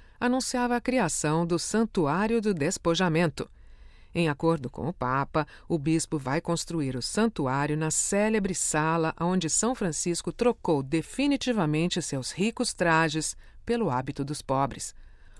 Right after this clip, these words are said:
O lugar no qual o Santo da Paz se doou totalmente a Deus, despojando-se de todos os seus bens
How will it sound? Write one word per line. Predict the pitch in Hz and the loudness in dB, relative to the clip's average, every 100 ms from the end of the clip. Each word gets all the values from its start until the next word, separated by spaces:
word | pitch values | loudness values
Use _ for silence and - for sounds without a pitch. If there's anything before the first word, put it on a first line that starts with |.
| - | -4
O | 254 | 0
lugar | 262 196 156 190 233 | 0 0 0 0 2
no | 233 | 0
qual | - 214 220 | 0 2 2
o | 180 | 2
Santo | - - 233 269 | -2 0 0 2
da | 254 | 0
Paz | 226 160 156 165 165 | 0 0 0 0 -2
se | - | -2
doou | 185 180 185 190 | -2 0 0 0
totalmente | - 185 175 147 139 160 190 175 151 | -2 -2 0 0 0 2 4 2 0
a | |
Deus, | 127 135 123 120 | -2 -2 -2 -4
despojando-se | 156 214 - 220 165 165 214 233 233 - | 0 0 2 -2 0 0 0 2 0 -2
de | 202 208 | -2 -4
todos | - 240 311 262 247 | -2 2 2 0 -4
os | 226 | -4
seus | - 294 208 | 2 2 2
bens | 160 170 175 - | 2 2 2 -2